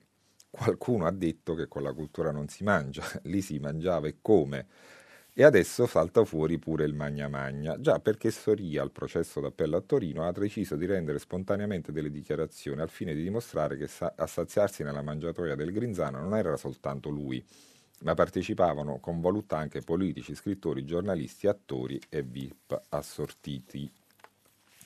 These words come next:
Tutti tirati in ballo con nomi, cognomi e dovizie di particolari sui pagamenti in nero che avrebbero ricevuto.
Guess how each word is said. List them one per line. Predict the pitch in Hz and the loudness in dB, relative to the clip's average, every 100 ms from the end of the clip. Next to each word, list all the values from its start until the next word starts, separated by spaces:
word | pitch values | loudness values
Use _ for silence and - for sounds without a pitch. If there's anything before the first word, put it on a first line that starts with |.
| - - - - - | -20 -18 -18 -18 0
Tutti | 185 - 92 | 2 2 -4
tirati | 92 107 98 | 2 6 6
in | 135 | 6
ballo | 110 65 67 73 | 0 0 0 -2
con | 87 | 0
nomi, | 101 85 65 | 2 2 0
cognomi | 65 98 95 76 80 | -2 -2 -2 -2 -2
e | |
dovizie | 87 71 67 - 67 | -2 -2 -4 -8 -12
di | 67 | -10
particolari | 65 - 98 110 65 60 | -10 -8 0 2 2 -4
sui | - | -8
pagamenti | 78 87 92 69 60 - | -4 -2 -2 -4 -8 -10
in | 69 | -8
nero | 60 60 | -6 -8
che | 62 | -8
avrebbero | 60 60 58 60 | -8 -8 -8 -8
ricevuto. | 58 - 58 55 55 60 | -10 -10 -12 -12 -12 -12